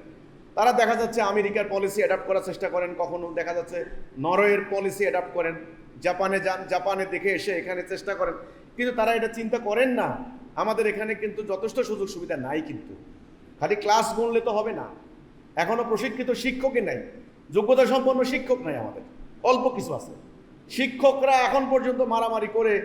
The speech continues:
টিয়ার গ্যাস খেয়ে, গুলি খেয়ে আহত হচ্ছেন খালি দশ পার্সেন্ট বাসা ভাড়ার জন্য। তো এই হচ্ছে আমাদের অবস্থা। আমাদের শিক্ষকরা শিক্ষা দান করবেন কিভাবে? তারা তো সরকারের কাছে দাবি দাওয়া নিয়ে মারামারি করছেন,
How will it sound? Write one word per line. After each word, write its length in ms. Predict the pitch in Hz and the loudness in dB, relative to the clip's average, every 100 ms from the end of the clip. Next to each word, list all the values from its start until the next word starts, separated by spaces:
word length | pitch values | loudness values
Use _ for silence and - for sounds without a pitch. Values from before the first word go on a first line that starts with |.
| - - - - - | -4 -12 -18 -16 4
টিয়ার 240 | 233 262 214 | 8 8 8
গ্যাস 160 | 240 247 - | 6 4 0
খেয়ে, 200 | 226 233 190 | 4 6 4
গুলি 180 | 233 269 214 | 2 0 4
খেয়ে 220 | 226 190 156 - - - - 214 | 4 4 0 -6 -12 -12 2 6
আহত 200 | 262 220 233 | 8 8 6
হচ্ছেন 300 | - 233 214 - | 4 2 -2 -2
খালি 200 | 180 202 175 - - 226 | -2 0 -2 -8 0 4
দশ 100 | 240 - | 4 6
পার্সেন্ট 320 | 247 - 262 214 | 4 4 2 4
বাসা 180 | 190 254 226 | 6 6 6
ভাড়ার 220 | 220 175 | 6 4
জন্য। 160 | 175 117 95 - - - - - - - - - - - | 0 -4 -10 -14 -20 -20 -20 -20 -20 -20 -20 -20 -8 -4
তো 60 | 247 247 | 2 6
এই 80 | 254 277 | 8 8
হচ্ছে 220 | 269 285 254 | 6 4 4
আমাদের 220 | 247 247 226 | 4 6 4
অবস্থা। 220 | 208 214 208 | 2 0 0
আমাদের 200 | 233 254 - | 2 0 -2
শিক্ষকরা 520 | 226 - 262 269 269 262 - - - - - | -12 -2 0 2 0 -2 -10 -18 -20 -16 -4
শিক্ষা 280 | 262 - 262 220 | -4 0 4 6
দান 140 | 262 277 | 6 6
করবেন 240 | 262 220 165 | 6 4 2
কিভাবে? 260 | 151 113 - | -2 -4 -4
তারা 160 | 165 202 - | -2 0 0
তো 80 | 240 - - - - - - | -2 -4 -14 -20 -20 -20 -10
সরকারের 340 | 175 196 233 226 | -8 0 0 0
কাছে 140 | 226 240 214 | 0 2 2
দাবি 160 | 220 220 | 4 6
দাওয়া 180 | 226 226 | 6 4
নিয়ে 120 | 226 220 | 2 6
মারামারি 320 | 247 277 302 277 | 6 8 6 6
করছেন, 280 | 277 - | 4 2